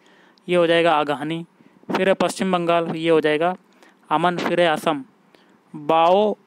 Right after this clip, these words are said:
या साली। ओके, नेक्स्ट क्वेश्चन आपका है, कौन सा राज्य तीन ओर से बांग्लादेश से घिरा है?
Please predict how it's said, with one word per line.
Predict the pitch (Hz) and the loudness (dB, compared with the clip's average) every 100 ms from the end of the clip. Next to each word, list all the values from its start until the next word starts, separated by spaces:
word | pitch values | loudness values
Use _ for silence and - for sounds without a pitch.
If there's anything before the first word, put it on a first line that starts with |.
| _ | _
या | 175 175 | 0 0
साली। | 180 - 143 139 139 - - _ _ _ | 0 -2 -2 -2 -8 -12 -16 _ _ _
ओके, | - 175 170 - - _ _ _ _ - _ - | -4 -4 -6 -12 -20 _ _ _ _ -20 _ -4
नेक्स्ट | 165 185 - | -2 -2 -2
क्वेश्चन | 202 190 202 | -2 0 0
आपका | 190 180 185 | 0 0 0
है, | 170 160 170 - - _ _ _ _ _ _ - | 0 -2 -10 -20 -20 _ _ _ _ _ _ -2
कौन | 185 202 | 0 2
सा | 202 | 2
राज्य | 180 165 165 156 | 2 0 0 -2
तीन | 147 - 185 | -2 -2 0
ओर | 185 170 | 0 0
से | 180 | -2
बांग्लादेश | 156 151 160 175 160 160 | 0 0 0 0 0 0
से | - 156 | -2 -2
घिरा | 147 147 156 | 0 0 0
है? | 143 | -2